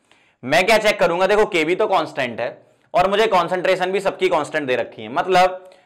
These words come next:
मैं ऐसा बोल सकता हूं कि डेल्टा टीबी elevation in boiling point is directly proportional to I। अब I कैसे निकालते हैं, ये सारे के सारे इलेक्ट्रोलाइट हैं और इलेक्ट्रोलाइट पानी में क्या होते हैं, डिसोसिएट।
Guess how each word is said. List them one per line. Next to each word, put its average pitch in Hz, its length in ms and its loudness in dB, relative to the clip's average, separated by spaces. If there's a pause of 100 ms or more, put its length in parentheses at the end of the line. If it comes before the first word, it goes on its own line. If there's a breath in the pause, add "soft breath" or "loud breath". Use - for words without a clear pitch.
(120)
मैं 165 140 0
ऐसा 196 200 0
बोल 202 200 2
सकता 196 280 -2
हूं 190 140 0
कि 202 80 -2
डेल्टा 165 360 0
टीबी 175 380 2
elevation 165 480 0
in 185 140 -4
boiling 151 300 2
point 165 260 -4
is 160 120 -2
directly 143 380 0
proportional 139 460 -6
to 165 120 -8 (120)
I। 123 120 -2 (600 soft breath)
अब 190 240 0
I 196 200 4
कैसे 220 240 0
निकालते 190 440 2
हैं, 170 360 -4 (160 loud breath)
ये 190 180 2
सारे 170 340 2
के 208 120 0
सारे 185 280 4
इलेक्ट्रोलाइट 175 680 0
हैं 147 100 0
और 147 160 0
इलेक्ट्रोलाइट 180 560 -2
पानी 165 240 -2
में 180 140 -6
क्या 170 120 2
होते 151 220 0
हैं, 190 60 -6
डिसोसिएट। 135 580 -8